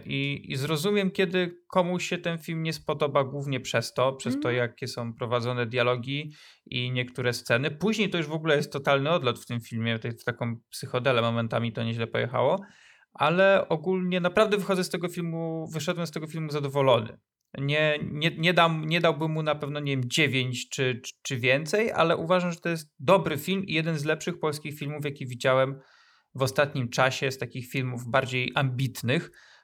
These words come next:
Speaker 1: To naprawdę, naprawdę gorąco polecam, więc jeśli macie gdzieś w swoich, y, miastach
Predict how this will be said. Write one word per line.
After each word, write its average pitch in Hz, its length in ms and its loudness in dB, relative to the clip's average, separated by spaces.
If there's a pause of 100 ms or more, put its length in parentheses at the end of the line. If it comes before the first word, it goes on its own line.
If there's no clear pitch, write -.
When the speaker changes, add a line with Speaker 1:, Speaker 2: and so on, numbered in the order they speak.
Speaker 1:
To 143 120 0
naprawdę, 139 840 4
naprawdę 180 360 2
gorąco 170 340 2
polecam, 160 420 2
więc 139 220 -4
jeśli 147 220 -8
macie 160 340 0
gdzieś 135 300 -8
w - 60 -16
swoich, 135 560 -2
y, 131 560 -4
miastach 131 580 2